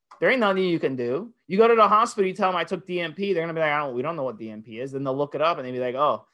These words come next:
you took an explosive?" They're like, "Um, okay." They're, they're probably gonna be like, "Uh, you know, why should we waste our time with this person when you got other people over here dying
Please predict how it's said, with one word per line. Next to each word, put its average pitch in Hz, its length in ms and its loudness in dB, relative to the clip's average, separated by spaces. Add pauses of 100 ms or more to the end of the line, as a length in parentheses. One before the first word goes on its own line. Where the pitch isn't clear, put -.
(140)
you 131 120 -6
took 151 160 -2
an 139 80 -2
explosive?" 151 680 0 (840)
They're 143 140 6
like, 135 300 2
"Um, 127 300 -2
okay." 135 560 -2 (440)
They're, 147 200 0
they're 151 140 0
probably 170 360 6
gonna 160 180 2
be 160 140 0
like, 156 220 6
"Uh, 151 420 2
you 156 120 -8
know, 147 280 -2
why 151 180 2
should 175 160 -2
we 160 80 0
waste 165 360 -2 (140)
our 151 160 2
time 160 560 0 (140)
with 143 120 -8
this 170 180 -6
person 123 520 -6
when 127 100 -8
you 127 60 -6
got 135 180 0
other 147 180 2
people 135 280 -6
over 127 100 -4
here 135 160 -6
dying 127 480 -2